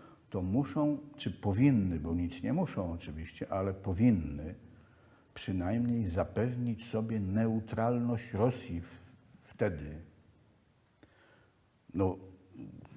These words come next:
byłoby niebezpieczne wojować na dwa albo na trzy fronty jednocześnie. To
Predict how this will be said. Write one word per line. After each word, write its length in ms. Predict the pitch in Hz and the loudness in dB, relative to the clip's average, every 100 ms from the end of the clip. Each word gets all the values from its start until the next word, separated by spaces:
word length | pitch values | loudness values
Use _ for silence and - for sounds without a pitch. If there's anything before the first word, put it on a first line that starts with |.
| - - - - - - - - | -18 -16 -14 -14 -12 -14 -14 -12
byłoby 520 | 113 117 123 107 110 | -2 6 6 6 6
niebezpieczne 800 | 110 107 104 - 208 202 117 104 | 6 6 2 2 0 2 0 0
wojować 560 | 87 104 117 120 110 117 | 2 4 4 4 0 0
na 140 | 104 | 0
dwa 240 | 87 110 | 2 2
albo 260 | 120 120 113 | 2 2 2
na 140 | 110 | 0
trzy 240 | 110 - 113 | -2 -4 -6
fronty 460 | - 110 98 98 | 0 0 0 -2
jednocześnie. 720 | 101 98 104 98 87 - - 82 | -4 -4 -4 -4 -6 -8 -12 -10
To 360 | - 117 147 | -4 -4 -4